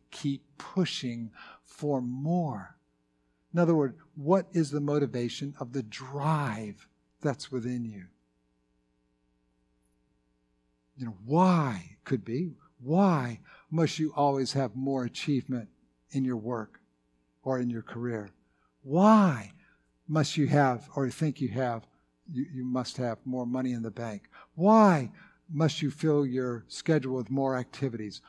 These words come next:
Why must you have more experiences? Why must you have more thrills? Why must you have more pleasures? Y-, you've gotta get to the root. What is motivating these drives in your life?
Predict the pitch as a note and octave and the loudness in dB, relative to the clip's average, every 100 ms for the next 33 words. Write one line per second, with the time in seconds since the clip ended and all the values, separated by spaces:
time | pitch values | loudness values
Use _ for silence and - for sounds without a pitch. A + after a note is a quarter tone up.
0 | - - D#3+ G#3+ B3+ C4 A3+ C3+ F#2+ - | -20 -6 4 8 10 10 8 4 -4 -14
1 | _ D3+ D3+ D3+ C#3 C3+ C3+ C3 B2 - | _ -2 0 0 2 2 0 -4 -6 -6
2 | C#3 B2+ A#2 A#2 - - - _ E3 A3+ | -4 -4 -6 -10 -12 -18 -20 _ 4 8
3 | C4+ C4 F#3+ C3+ C#3 D3 B2+ C3+ C3 B2+ | 8 8 6 4 0 0 0 0 -2 -6
4 | - C3+ B2 A2+ - - - - C#3+ A3+ | -4 -4 -4 -6 -10 -20 -20 -4 6 10
5 | C#4 C4 F3 A2+ - - D#3+ C#3+ D3+ C3+ | 10 10 6 2 -10 -4 -2 0 0 0
6 | B2 B2 A#2 - C#3 A#2+ A#2 G#2 - _ | -2 -4 -8 -4 -4 -4 -6 -14 -16 _
7 | - - F#3+ D#3 E3+ - - A#3 C4 B3 | -20 -16 -8 -2 -2 0 2 4 6 2
8 | E3 G3+ F#3+ - E3+ D3+ C3+ A2+ B2+ F#3+ | 2 2 0 -2 -2 -2 -4 -6 2 6
9 | F3+ - - - _ C#3+ F3+ B3 G#3 - | 6 4 -8 -20 _ -2 2 4 2 -10
10 | _ _ F3 C3 D3 D3 D3 D#3 D#3+ F3+ | _ _ 4 4 0 -6 -4 0 4 8
11 | G3+ C4 G#3+ D3 A2 A#2 A2+ C#3+ E3 D#3+ | 10 10 8 4 0 -2 0 2 2 0
12 | D#3 E3+ B2 A#2+ B2 C3+ C#3 F#3 A3+ E3+ | 2 2 2 -8 -14 -8 2 4 6 4
13 | D3 E3 D#3+ - F3 F#3 G3+ G#3 A3 B3+ | 4 2 2 -2 2 4 4 4 6 6
14 | G#3 A#2+ - _ | 4 0 -10 _